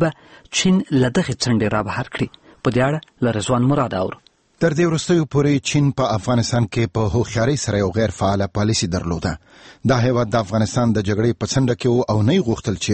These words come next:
Speaker 2: د دې جګړې یو لوری هم بریالیتوب ته ورسیږي. خو په دې وروستیو کې کابل ته د لوړ رتبه چینایي مقام ژهویانګ کانګ سفر د دې ښکاره نښه ده چې له افغانستان څخه په دوه زره څوارلسم کال کې د نړیوالو ځواکونو وتل نور نو د افغانستان په اړه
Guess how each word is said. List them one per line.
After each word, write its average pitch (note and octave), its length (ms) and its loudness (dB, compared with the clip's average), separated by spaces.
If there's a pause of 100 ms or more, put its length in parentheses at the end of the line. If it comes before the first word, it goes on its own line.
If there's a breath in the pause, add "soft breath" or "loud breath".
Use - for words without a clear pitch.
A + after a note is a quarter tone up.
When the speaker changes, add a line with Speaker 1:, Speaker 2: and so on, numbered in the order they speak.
Speaker 2:
د G2+ 120 0
دې C#3+ 160 2
جګړې C3+ 240 2 (140)
یو D#3 180 2
لوری C#3 260 4
هم C3 140 -2 (500 loud breath)
بریالیتوب G2+ 560 0
ته F2+ 140 -2
ورسیږي. D#2+ 440 -4 (400 soft breath)
خو F#3+ 100 0
په D#3 100 2
دې D3+ 100 4
وروستیو C#3+ 400 2
کې B2+ 160 -4
کابل A#2 320 2
ته B2 160 2
د A2+ 100 2
لوړ G#2 200 2
رتبه G2+ 280 0
چینایي B2 280 2
مقام C3+ 340 0 (160 loud breath)
ژهویانګ C3 580 2
کانګ D#3+ 180 2 (120)
سفر G#2 320 -2
د F2+ 160 -2
دې A2+ 140 2
ښکاره A#2 320 0
نښه D3 200 -2
ده C#3 120 0
چې D3 80 4 (360 loud breath)
له D#3+ 160 2
افغانستان C3 480 0
څخه - 240 -4
په A2+ 140 -2
دوه B2+ 160 2
زره A#2+ 180 2
څوارلسم A#2 480 0
کال A#2 160 0
کې A#2 80 -2
د G#2 160 2
نړیوالو A2+ 460 2
ځواکونو A2 400 0
وتل D3 260 0 (480 loud breath)
نور E3 220 2
نو G2+ 160 0
د - 140 -4
افغانستان G#2+ 520 -2
په C3 80 2
اړه C#3+ 100 2